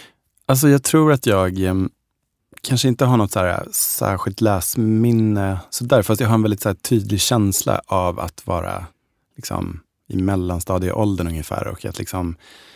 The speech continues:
få ligga hela dagar i sängen och liksom vara glad över att det regnade så att man kunde ligga liksom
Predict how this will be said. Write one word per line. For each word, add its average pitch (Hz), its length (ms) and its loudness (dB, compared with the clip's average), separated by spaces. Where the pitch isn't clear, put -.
få - 140 -2
ligga 101 280 0
hela 92 140 -2
dagar 95 480 -2
i 92 60 -4
sängen 101 600 2
och - 100 -10
liksom 95 260 -6
vara 92 100 -4
glad 98 420 0
över 85 160 -2
att 80 100 -6
det 92 80 -6
regnade 95 640 -4
så - 100 -8
att - 80 -14
man - 120 -8
kunde 57 200 -10
ligga 60 260 -10
liksom - 400 -12